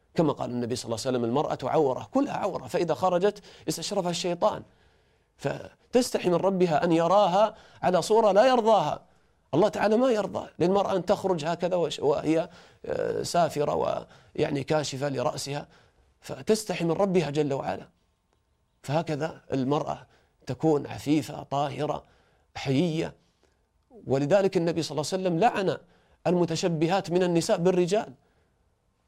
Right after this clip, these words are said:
لأن هذا يخالف وينقض الحياء. وللأسف الآن بعض ال-، الفتيات هداهن الله تعالى انتشرت هذه الظاهرة، يتشبهن بالرجال، بل للأسف بعض النشاطات وال-،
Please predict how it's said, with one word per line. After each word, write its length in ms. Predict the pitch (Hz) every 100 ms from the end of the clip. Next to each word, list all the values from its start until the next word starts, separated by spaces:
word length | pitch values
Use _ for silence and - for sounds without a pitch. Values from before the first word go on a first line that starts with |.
| _ _ _ - - -
لأن 200 | 139 160
هذا 200 | 196 190
يخالف 480 | 180 294 294 190
وينقض 360 | 202 311 269 185
الحياء. 380 | 165 160 175 -
وللأسف 580 | - 160 233 226 170 - _ _ _ -
الآن 300 | 147 190 190
بعض 260 | 196 156
ال-، 180 | 160 160
الفتيات 600 | 139 - - 143 165 160
هداهن 340 | 143 151 147 160
الله 160 | 147
تعالى 440 | 156 147 160 180 - _ _ _
انتشرت 380 | 147 196 175 165
هذه 80 | 156
الظاهرة، 540 | 139 143 143 139 139 _ _
يتشبهن 580 | - 165 180 160 196 170
بالرجال، 440 | 196 - 190 240 - _ _ _ _ _ _ _ _ _ -
بل 160 | 170 233
للأسف 600 | 185 165 - 208 175 - _ _ _
بعض 260 | 190 165 165
النشاطات 720 | 170 160 156 147 185 175 156
وال-، 260 | 151 156